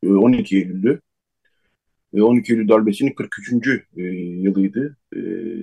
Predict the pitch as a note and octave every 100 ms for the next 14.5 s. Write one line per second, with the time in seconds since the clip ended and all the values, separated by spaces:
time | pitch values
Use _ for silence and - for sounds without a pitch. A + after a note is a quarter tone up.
0 | - - _ - G#2 G#2 _ _ _ _
1 | _ _ _ _ _ _ _ _ _ _
2 | _ _ _ _ _ _ _ _ _ _
3 | - G#2 A2 G#2+ G2+ A2+ A2 G2+ G2 G2+
4 | G2 G#2+ G#2+ - - G2 F#2+ G#2 G#2 G2+
5 | - G2 G2 - G#2 G#2+ G2 G2 G#2 -
6 | A#2 - G#2 F#2+ G2 G2 G2+ A2 - -
7 | F#2 - _ - - G2+ F#2 A2+ _ _
8 | - G2+ G#2 A2+ - _ _ _ _ -
9 | F#2+ A2 C3+ - - F#2 - F#2+ - G2
10 | G#2 B2+ - G2 B2 G#2+ G2+ A#2 - G2+
11 | - _ _ _ _ _ _ _ - -
12 | A#2+ B2 A2 - G2 G2 G2 F#2+ F#2 -
13 | - _ - G2+ - G2+ G2 F#2+ G2+ G2
14 | - - G2+ C3+